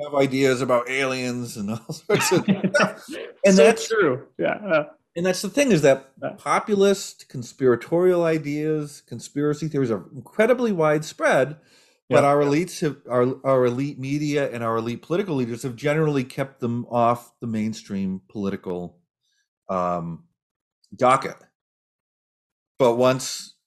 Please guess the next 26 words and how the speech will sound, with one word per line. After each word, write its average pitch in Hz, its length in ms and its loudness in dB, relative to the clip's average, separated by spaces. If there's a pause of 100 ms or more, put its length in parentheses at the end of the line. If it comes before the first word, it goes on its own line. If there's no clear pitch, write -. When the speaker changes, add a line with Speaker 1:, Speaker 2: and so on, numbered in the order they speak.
(120)
Speaker 1:
once 127 280 -4
that 123 200 2
got 113 220 2
opened 113 340 -2
up 110 180 -2
by 101 140 -4
Trump 120 420 -6
and 117 140 -8
some 131 200 -4
others, 98 760 -4 (800)
now 123 720 4 (260)
it's, - 360 -10
it's - 180 -10
seemingly 120 500 0
everywhere, 101 480 2
but, 101 380 -6
but, 107 220 -6 (260)
but - 320 -8
it's - 160 -8
the - 100 -14
same 131 280 0
people 113 320 0
buying 110 600 -2
the 98 60 -4
same 90 300 -8
stuff, 82 540 -16